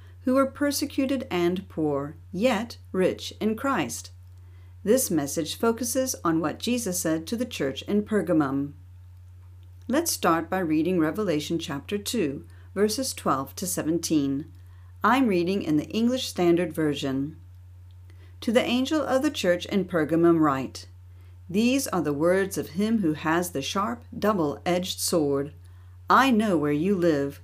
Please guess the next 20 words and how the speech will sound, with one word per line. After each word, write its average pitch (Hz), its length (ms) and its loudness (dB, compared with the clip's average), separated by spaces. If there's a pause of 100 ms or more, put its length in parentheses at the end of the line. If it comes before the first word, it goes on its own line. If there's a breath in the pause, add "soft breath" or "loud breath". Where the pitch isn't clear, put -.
(340 soft breath)
where 202 160 2
Satan 220 460 0
has 147 320 -2
his 170 180 -2
throne. 147 540 0 (320)
Yet 185 360 0 (320 soft breath)
you 226 140 2
remain 214 380 4
true 185 280 0
to 147 140 -4
my 196 140 2
name. 170 520 0 (460 soft breath)
You 214 160 4
did 262 220 6
not 175 240 4
renounce 156 440 2
your 190 120 0
faith 143 320 0
in 180 160 4
me, 156 340 2